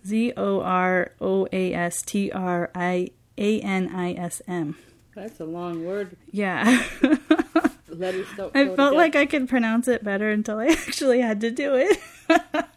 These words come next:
Speaker 2: I know. That's
Speaker 1: So there was, like, a couple different things in here, too, um, that happened that were a little different. So I, again, I'm just assuming, like, there's different stories about it. But, um,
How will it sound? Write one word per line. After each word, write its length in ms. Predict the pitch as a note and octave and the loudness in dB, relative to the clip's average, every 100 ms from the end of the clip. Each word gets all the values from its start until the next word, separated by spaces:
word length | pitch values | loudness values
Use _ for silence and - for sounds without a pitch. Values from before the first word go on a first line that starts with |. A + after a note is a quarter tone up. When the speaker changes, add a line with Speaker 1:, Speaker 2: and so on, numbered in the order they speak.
| - | -8
Speaker 2:
I 140 | G#3 | -6
know. 520 | G3+ G3 F#3 F3+ F#3+ G#3+ | -4 -2 -2 -4 -6 -6
That's 600 | F#3 F#3+ - - - - - - - - _ - - - - - - - - | -6 -6 -8 -20 -20 -20 -20 -20 -20 -20 _ -20 -20 -20 -16 -14 -12 -12 -8
Speaker 1:
So 280 | - D4 D4 | 6 8 8
there 220 | C4 C#4+ | 8 8
was, 140 | E4 E4+ | 8 8
like, 180 | F#4+ | 8
a 100 | G4 F4 | 8 6
couple 360 | D4 D4 F4 | 4 6 6
different 480 | D4+ C#4 C4+ A#3+ B3+ | 6 4 4 4 6
things 320 | A#3+ B3 B3 | 8 8 8
in 100 | B3 | 6
here, 300 | A#3+ A#3+ A3 | 6 6 4
too, 580 | A3 - C4 A#3+ A3 - - | 0 2 4 4 2 -6 -2
um, 400 | A#3 G#3+ F#3+ G3 | 2 4 4 2
that 180 | G#3 - | 2 0
happened 720 | A#3+ G#3 G3+ A3 G3+ G3 F#3+ - _ - - _ - | 0 0 0 0 2 2 0 -4 _ -20 -20 _ -4
that 420 | G#3+ G3+ F3+ - - - | 2 4 4 -2 -18 -12
were 220 | A3+ G#3 G3 | -4 0 4
a 80 | |
little 240 | G3+ G3 G3 | 4 4 2
different. 560 | F#3+ G#3 F#3+ F#3 - | 2 0 0 0 0
So 120 | - F#3 | 0 0
I, 100 | F#3 | 2
again, 460 | - F#3+ G3 F#3+ | 0 0 0 2
I'm 120 | F#3+ F#3 | 2 0
just 240 | F#3 - | -2 0
assuming, 520 | F#3 - F#3 F3+ F3 | -2 0 0 2 2
like, 320 | E3 D#3+ - | 0 -2 -4
there's 240 | F3+ E3+ - | -2 -2 0
different 480 | F#3 F#3 E3 C3+ - | -2 0 -2 -2 -2
stories 480 | - E3+ E3+ F3 | 0 4 4 2
about 320 | E3+ F3 E3 E3 | -2 -2 0 0
it. 180 | E3 | -2
But, 260 | - E3+ - | 0 0 2
um, 400 | G3 F3+ E3+ E3+ | 2 4 4 2